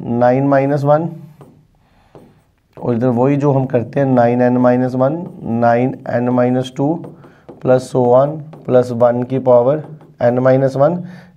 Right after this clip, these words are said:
ये आ गया एट into some integer। इसका मतलब क्या है कि जो थ्री की पावर टू एन माइनस वन है is divisible by eight।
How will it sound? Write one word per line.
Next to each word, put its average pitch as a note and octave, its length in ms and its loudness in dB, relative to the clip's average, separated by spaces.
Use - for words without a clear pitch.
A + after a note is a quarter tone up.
ये B2 160 0
आ B2 160 6
गया B2+ 160 2
एट B2 260 2
into A#2+ 280 -2
some B2 300 -2
integer। A2+ 540 0
इसका B2+ 260 -4
मतलब B2+ 420 0
क्या C#3 120 0
है F3+ 200 -4
कि C3 100 2
जो C3+ 180 2
थ्री C#3 300 0
की D#3 120 2
पावर C#3 360 2
टू C#3 200 2
एन D3 120 2
माइनस B2+ 400 2
वन A#2+ 320 2
है D#3+ 140 -4
is C3 200 -2
divisible B2+ 600 2
by B2 140 4
eight। D3 260 0